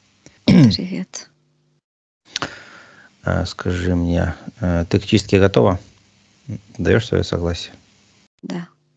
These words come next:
Speaker 1: дала
Speaker 2: Есть.
Speaker 1: согласие.
Speaker 2: Хорошо. Почему ты, э, в таком состоянии? Что с тобой случилось?
Speaker 1: Нет радости.
Speaker 2: Ты в депрессии?
Speaker 1: Нет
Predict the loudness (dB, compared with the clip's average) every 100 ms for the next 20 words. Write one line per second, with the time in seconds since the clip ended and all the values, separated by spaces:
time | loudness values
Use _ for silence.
0 | _ -14 -8 -6 -6 -8 -10 -12 -14 -8
1 | -8 -8 -12 _ _ -14 -6 -4 -4 -6
2 | -8 -10 -18 -16 -16 -6 -4 4 4 4
3 | 4 4 2 2 2 2 0 -2 -8 -6
4 | -4 -6 -6 -6 0 2 2 -2 -6 -6
5 | -2 -4 -4 -8 -8 -6 -6 -10 -20 -20
6 | -10 -6 -6 -8 -14 -20 _ _ _ _
7 | _ _ _ _ _ _ _ _ _ _
8 | _ _ _ -12 -10 -12 -20 -20 -20 -20
9 | _ -20 _ -12 -8 -8 -8 -16 -20 -20
10 | _ -12 -10 -8 -6 -6 -6 -8 -10 -16
11 | _ _ _ _ _ _ _ _ _ _
12 | _ _ _ _ _ _ _ _ -2 2
13 | 4 4 4 2 0 -4